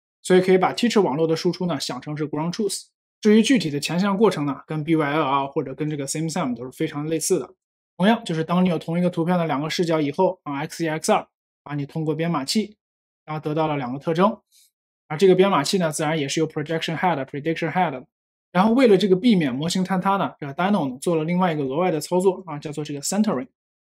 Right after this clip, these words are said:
那这个操作呢，就是把整个 batch 里的样本呢都算一个均值，然后减掉这个均值，其实就算是这个 centering。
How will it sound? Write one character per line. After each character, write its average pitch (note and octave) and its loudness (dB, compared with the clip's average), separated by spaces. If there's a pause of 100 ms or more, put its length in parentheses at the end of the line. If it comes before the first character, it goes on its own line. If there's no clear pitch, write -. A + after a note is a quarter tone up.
那 F#3+ -2
这 A3+ 4
个 F#3+ 8
操 F3 2
作 F3 4
呢， C3 -2
就 E3 -6
是 D#3 -6
把 E3 -2
整 C#3+ -4
个 C#3+ -4
batch F3+ -2
里 C#3+ -6
的 C#3+ -6
样 E3+ -4
本 C3 -12
呢 C#3+ -12 (160)
都 D#3+ -2
算 E3 -2
一 D#3 -4
个 D#3 0
均 F#3 2
值， D3 -4 (200)
然 E3 2
后 G3+ 6
减 E3+ 0
掉 G3+ 4
这 G3 6
个 F3 8
均 G3 2
值， E3 0
其 - -6
实 D3+ -2
就 D#3 -2
算 D#3 -6
是 C#3 -6
这 C3+ -6
个 B2 -6
centering。 C#3 -8